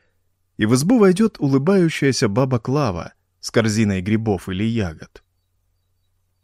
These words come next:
Дверь в сенях действительно скрипнула. Раздался тихий шорох. Моё сердце ушло в пятки. Я мгновенно вспомнил, где, а точнее, когда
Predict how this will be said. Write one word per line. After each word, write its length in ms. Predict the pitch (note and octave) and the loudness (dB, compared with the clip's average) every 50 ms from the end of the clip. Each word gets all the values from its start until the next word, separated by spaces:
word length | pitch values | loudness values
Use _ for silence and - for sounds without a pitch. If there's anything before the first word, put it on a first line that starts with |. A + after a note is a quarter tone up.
| _ _ - | _ _ -12
Дверь 340 | - F#2 G2 G#2 A#2 B2 B2 | -8 -4 0 4 4 4 4
в 60 | A#2+ | 4
сенях 420 | - - C3+ C3 B2+ B2+ B2+ - - | 2 2 4 4 4 4 2 0 -4
действительно 640 | B2 A#2+ B2+ C3+ - - B2 A2 - A#2+ B2 B2+ | -4 -4 -4 -4 -2 -2 -2 0 0 0 0 0
скрипнула. 640 | B2 - - F3 F3+ E3+ - A2 F2+ E2 D#2 - - - _ _ _ _ _ _ _ _ _ _ - | -2 -2 -4 -4 -6 -6 -6 -8 -10 -10 -10 -12 -16 -20 _ _ _ _ _ _ _ _ _ _ -12
Раздался 580 | - G2 G2 F#2+ F2 G2+ G2 F#2+ F#2 - G#2 | -4 -4 -4 -2 0 0 0 0 0 -2 -4
тихий 340 | F2+ - G2+ F#2 - - G#2+ | -4 -4 -8 -10 -8 -8 -8
шорох. 540 | - - - D3+ C3+ F#2+ E2 - - - - _ _ _ _ _ _ _ _ _ _ _ _ _ _ _ _ _ - | -8 -8 -6 -6 -6 -8 -8 -12 -18 -20 -20 _ _ _ _ _ _ _ _ _ _ _ _ _ _ _ _ _ 0
Моё 240 | G2 G#2+ A2+ A#2+ B2+ | 2 4 6 4 4
сердце 460 | A#2 - - D#3 F3 D#3 - - D#3 | 2 2 0 0 0 0 -2 -2 0
ушло 320 | C#3 B2 - C#3 C#3 C#3+ | -2 0 -2 -2 -2 -2
в 100 | - - | -2 -4
пятки. 540 | _ - C3+ G2 E2 - - - F2 - - _ _ _ _ _ _ _ _ _ - | _ -2 -2 -2 -2 -6 -12 -14 -14 -14 -16 _ _ _ _ _ _ _ _ _ -2
Я 160 | G#2 A2 A2 | 2 4 4
мгновенно 500 | A#2 G#2 A2+ A#2+ A#2+ C#3 C#3+ C#3+ C3+ A#2+ | 4 4 4 4 4 4 4 4 2 0
вспомнил, 580 | - - - - - D3 D3+ D3+ C#3+ C3 A#2+ G#2+ | 0 -4 -6 0 0 2 2 4 2 2 0 0
где, 460 | F#2+ G#2+ F2+ G2+ G#2 G#2 A#2 C#3 - _ _ _ _ _ _ _ _ _ _ _ - | -2 -4 -2 0 2 2 2 2 0 _ _ _ _ _ _ _ _ _ _ _ -12
а 120 | F2+ E2+ D#2+ | -12 -12 -10
точнее, 540 | - - F#2 - - - G2+ G2+ F#2+ F2+ E2+ | -8 -10 -10 -8 -4 -2 0 0 0 -2 -4
когда 580 | - - - G2 E2 F#2 F2 G#2 G#2 A#2+ C3 | -4 -4 -4 -4 -2 -2 0 2 2 2 0